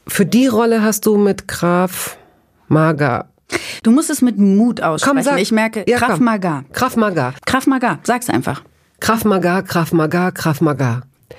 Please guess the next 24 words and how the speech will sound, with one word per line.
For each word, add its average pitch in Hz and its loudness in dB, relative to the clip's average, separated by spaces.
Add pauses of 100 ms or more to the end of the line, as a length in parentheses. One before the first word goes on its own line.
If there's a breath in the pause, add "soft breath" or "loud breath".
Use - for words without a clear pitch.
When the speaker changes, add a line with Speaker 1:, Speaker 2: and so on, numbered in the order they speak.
(1040 loud breath)
Speaker 1:
Als 175 0
ich 180 0
dich 170 -6
das 185 0
erste 196 0
Mal 160 2 (360)
wieder 180 2
sah, 156 2
nachdem 147 2
wahrscheinlich 147 0
die 151 0
ersten 147 0
zwei 135 0
Parts 135 -2
abgedreht - -2
waren, 120 0 (160 loud breath)
Speaker 2:
Mhm. 175 4
Speaker 1:
wirktest 208 0
du 156 2
auf 113 -2
mich 127 0 (420 loud breath)
wie 156 2
so 151 2
eine, 151 0